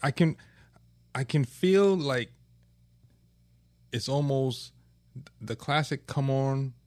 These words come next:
you know, male is attracted to a female. You know, I'm just using that as an example, you know, but in,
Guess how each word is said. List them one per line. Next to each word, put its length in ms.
you 80
know, 300
male 540
is 120
attracted 420
to 120
a 40
female. 760
You 100
know, 80
I'm 80
just 160
using 240
that 140
as 100
an 100
example, 560
you 80
know, 320
but 200
in, 340